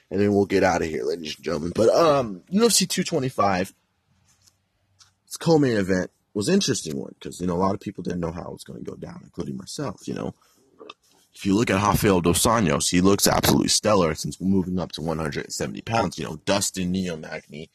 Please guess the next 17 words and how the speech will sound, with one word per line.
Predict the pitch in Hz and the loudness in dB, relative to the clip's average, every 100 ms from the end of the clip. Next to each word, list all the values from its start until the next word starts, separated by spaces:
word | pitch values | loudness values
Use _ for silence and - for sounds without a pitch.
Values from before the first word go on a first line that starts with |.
| _ _ - | _ _ -10
beating | 107 104 | -8 -6
Tarek | 98 101 92 - | -6 -6 -6 -6
Saffiedine | - 82 - 78 78 80 _ _ _ - | -4 -4 -4 -12 -14 -16 _ _ _ -18
and, | 85 80 | -12 -8
um, | 80 78 85 - | -8 -8 -14 -14
you | 90 | -8
know, | 85 85 | -8 -8
just, | 80 110 - - | -6 -4 -4 0
uh, | 98 92 | 0 2
looking | 120 139 110 | -2 -4 -6
absolutely | 107 101 - 87 87 90 95 107 73 82 71 71 - | -8 -8 -10 -6 -4 -2 0 0 -2 -6 -8 -10 -16
phenomenal | _ 90 87 104 110 98 80 69 | _ -12 -4 -2 -2 -2 -8 -14
against | 82 76 58 - | -18 -18 -16 -8
Robbie | 76 67 60 | -8 -8 -12
Lawler. | 62 87 80 58 - _ | -6 -4 -4 -6 -14 _
I | |
mean, | 62 - | -20 -20